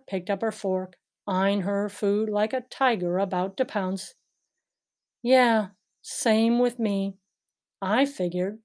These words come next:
that no matter how many kids we had, you'd provide what we needed,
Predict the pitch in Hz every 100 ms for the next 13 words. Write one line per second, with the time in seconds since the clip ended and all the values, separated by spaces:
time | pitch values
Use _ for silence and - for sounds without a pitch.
0 | - 170 175 180 202 196 196 190 196 196
1 | 208 220 226 240 240 214 233 240 220 240
2 | 190 180 175 _ _ _ - 262 311 -
3 | 185 165 180 180 180 185 196 190 190 190
4 | 196 233